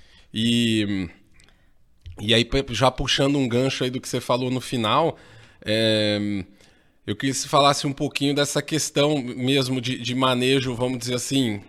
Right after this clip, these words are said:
né? É, a gente sabe que tem do-, dois manejos principais que o pessoal usa, né?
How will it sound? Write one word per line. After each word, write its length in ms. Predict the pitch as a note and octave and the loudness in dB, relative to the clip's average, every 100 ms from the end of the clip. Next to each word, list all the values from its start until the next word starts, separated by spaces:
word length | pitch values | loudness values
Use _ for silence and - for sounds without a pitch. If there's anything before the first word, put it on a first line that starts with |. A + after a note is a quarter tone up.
| - - | -18 -6
né? 260 | A#2 C3+ C3+ - - _ _ | -2 -2 -4 -16 -20 _ _
É, 640 | - G2+ G2+ F#2+ F#2+ F2 A2 - _ - | -8 -4 -2 -4 -6 -8 -14 -20 _ -12
a 60 | |
gente 200 | F#2+ B2+ | -6 -4
sabe 260 | - C3 B2 | 2 2 2
que 60 | |
tem 160 | - B2 | -2 -4
do-, 280 | B2 C#3+ C3+ | -2 -4 -4
dois 260 | A#2+ C3+ | -4 -4
manejos 420 | C3 C3 B2+ B2 - | -2 -2 -2 -2 -2
principais 800 | - B2+ - B2 - A#2 C3+ | -2 -2 -4 -6 2 4 4
que 60 | - | 0
o 40 | |
pessoal 440 | - A#2+ - A#2+ G#2+ | -6 -8 0 0 0
usa, 440 | A2 E3+ D#3 C#3 | -2 -4 -4 -4
né? 200 | B2+ C#3+ | -4 -6